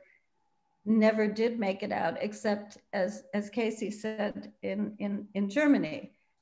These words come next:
And there it was felt that it did have some impact on German audiences.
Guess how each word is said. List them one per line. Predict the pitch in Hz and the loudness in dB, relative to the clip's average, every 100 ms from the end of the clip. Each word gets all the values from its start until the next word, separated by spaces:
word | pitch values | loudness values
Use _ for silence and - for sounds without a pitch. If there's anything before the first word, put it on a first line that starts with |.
| _ | _
And | 208 214 | 2 4
there | 220 226 233 233 - | 4 4 2 0 0
it | 214 | -2
was | 214 214 | -2 -4
felt | - 220 208 208 | -2 0 0 0
that | 214 | 2
it | 233 247 | 4 2
did | 294 285 | 2 0
have | 269 220 196 - | 2 2 2 -2
some | - 233 220 214 214 - _ _ | -2 0 0 -2 -4 -12 _ _
impact | 226 226 220 208 - - - - | -2 -2 -2 -2 -2 -6 -16 -12
on | 202 202 196 190 - - | -6 -4 -4 -4 -8 -10
German | 214 190 180 | -6 -4 -4
audiences. | 156 180 - - - - - - | -4 -4 -6 -8 -10 -14 -16 -20